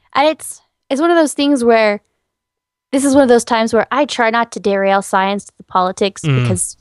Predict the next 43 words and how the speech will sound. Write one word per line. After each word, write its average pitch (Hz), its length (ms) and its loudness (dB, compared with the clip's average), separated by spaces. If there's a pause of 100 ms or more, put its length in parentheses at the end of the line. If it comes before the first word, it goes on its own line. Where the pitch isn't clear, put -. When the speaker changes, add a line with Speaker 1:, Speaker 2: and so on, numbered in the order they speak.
Speaker 2:
mm. 123 200 -4
Speaker 1:
politics 220 640 2 (300)
Speaker 2:
Yeah. 127 140 -4
Speaker 1:
covers 226 300 2
up 208 160 2
all 214 120 4
the 202 80 -4
science, 196 460 -2
and 185 120 -6
Speaker 2:
Right. 185 220 -6
Speaker 1:
then 202 220 0
you 196 80 -6
stop 190 220 0
Speaker 2:
Yeah. - 100 -16
Speaker 1:
seeing 214 400 -2
science 196 400 -2
and 196 100 -8
you 180 60 -4
Speaker 2:
Right. 107 80 -2
Speaker 1:
start, 185 260 -2 (100)
Speaker 2:
<laughs> - 100 -4
Speaker 1:
everyone 208 260 0
starts 208 180 -2
arguing 190 380 -2
politics. 190 480 -2
Speaker 2:
Right, 127 240 -2
which 156 180 0
is 196 100 0
silly. 151 380 -2 (560)
Speaker 1:
Yeah, - 260 0 (120)
but 277 240 0 (380)
some 359 320 -8
of 370 100 -2
it 349 140 0
affects. 294 580 -4 (300)
But 277 260 4
in 330 140 -6
the 370 80 2
meantime, 233 640 0 (260)
deep 277 320 -2
down, 190 480 0
there 208 320 2
is, 202 720 2